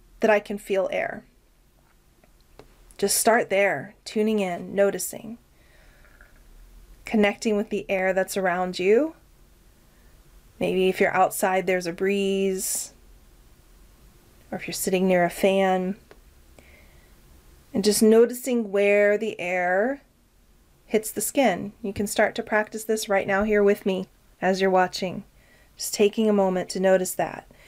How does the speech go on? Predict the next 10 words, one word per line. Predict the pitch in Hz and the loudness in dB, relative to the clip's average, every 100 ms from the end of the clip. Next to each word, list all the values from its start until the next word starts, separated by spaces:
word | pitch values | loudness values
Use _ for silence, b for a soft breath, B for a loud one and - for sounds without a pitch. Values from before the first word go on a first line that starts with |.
| B B B B B B B B B B B B | B B B B B B B B B B B B
What's | 202 240 | 2 4
really | 262 277 | 4 4
beautiful | 233 254 269 262 226 | 2 0 0 4 4
about | 214 202 202 202 | 4 2 2 2
this | 220 220 - | -2 -2 -10
per-, | - 214 | -4 -2
first | 202 - 202 196 | -2 -2 -2 -2
one | 208 214 208 | 2 4 4
is | 202 | 2
that | 196 180 175 | 2 2 0